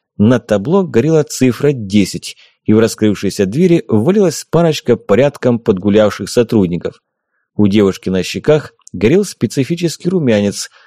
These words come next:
у молодого человека было лицо кота, сожравшего банку сметаны, причем чужой. Понятно. Народ перешел от стадии флирт к стадии «никто и не заметит, что нас нет». «С наступившим!»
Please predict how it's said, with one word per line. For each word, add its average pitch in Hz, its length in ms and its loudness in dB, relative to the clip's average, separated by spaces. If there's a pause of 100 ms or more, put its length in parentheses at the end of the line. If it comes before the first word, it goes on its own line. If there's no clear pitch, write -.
(220)
у 107 120 4
молодого 101 500 2
человека 107 560 0
было 101 200 2
лицо 98 340 0
кота, 127 440 0 (140)
сожравшего 110 760 0
банку 98 460 0
сметаны, 98 580 -2
причем 98 460 -2
чужой. 107 480 -2 (520)
Понятно. 165 600 -2 (560)
Народ 123 460 0
перешел 123 360 0
от 113 220 0
стадии 135 400 2
флирт 151 680 -2
к - 80 -12
стадии 165 680 0
«никто 135 520 0
и - 180 -6
не 180 100 0
заметит, 185 680 -2
что - 300 -2
нас 98 260 -2
нет». 107 340 -2 (1160)
«С - 160 -16
наступившим!» 156 920 0